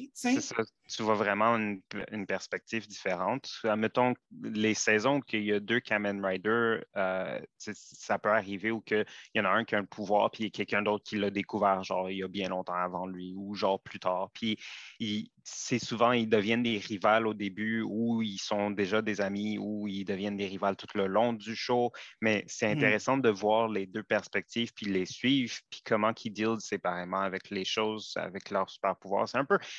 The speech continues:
Speaker 2: sais, si vous aimez Marvel, c'est sûr que vous allez aimer les Kamen Rider, I feel, là, parce que, euh, tu sais, les comic books,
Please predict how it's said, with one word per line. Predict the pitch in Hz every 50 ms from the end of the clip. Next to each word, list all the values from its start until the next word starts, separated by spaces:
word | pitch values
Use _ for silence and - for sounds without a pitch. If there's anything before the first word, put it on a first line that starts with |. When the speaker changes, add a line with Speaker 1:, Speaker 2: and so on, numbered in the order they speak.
| - -
Speaker 2:
sais, | - 208
si | 180 - - 170
vous | 165 151 135 139
aimez | 139 160 165
Marvel, | 143 120 107 101 92 98 113 120
c'est | - - -
sûr | - - 117 110 -
que | -
vous | 113 95 95
allez | 98 98 101 101
aimer | 98 98 95 98 98
les | 95 95 98 90
Kamen | - - 95 95 95 92 95 92
Rider, | 90 92 92 87 95 95 95 95 - - _ _ _ - -
I | 104 95 90
feel, | - - 107 101 107 120 135
là, | 135 131 120
parce | - 104 98 -
que, | - - 104 98 92 85 - - - _ - 95
euh, | 90 98 107 107 101
tu | - - 113
sais, | 104
les | 101 101 101
comic | - - 107 98 98 95 95
books, | 95 110 110 -